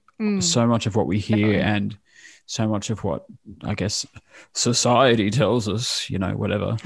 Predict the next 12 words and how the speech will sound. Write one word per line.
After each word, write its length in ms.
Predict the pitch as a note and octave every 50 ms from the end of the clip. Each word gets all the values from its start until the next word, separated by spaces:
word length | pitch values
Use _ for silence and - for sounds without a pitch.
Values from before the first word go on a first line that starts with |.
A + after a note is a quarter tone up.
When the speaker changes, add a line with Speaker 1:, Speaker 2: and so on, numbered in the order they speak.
| A3+ -
Speaker 1:
<laughs> 180 | - G#3+ - -
Speaker 2:
um, 480 | - - G#2+ A2 G2+ G2+ A2+ A#2+ B2 - - - _ _ _ _ _ _ _ _ _ _ _ _ -
that 400 | A#2+ A2 A#2 A2 G2 D#2+ - _ _ _ _ _ _ _ _ _ -
all 140 | B2+ B2
that 100 | B2 A#2+
matters 340 | D#2 G2+ G#2+ G#2+ A2+ A2+ G2+
is 140 | G#2 G2+ G2
me, 240 | G2+ G#2 G#2 B2 C#3+
like, 200 | C#3 A#2 G#2 -
my 140 | A2 G#2+ G#2
choices, 540 | - - - G#2+ A2 G#2+ - A2 A2 G2+
my 240 | G#2+ G#2 G#2 G#2 G2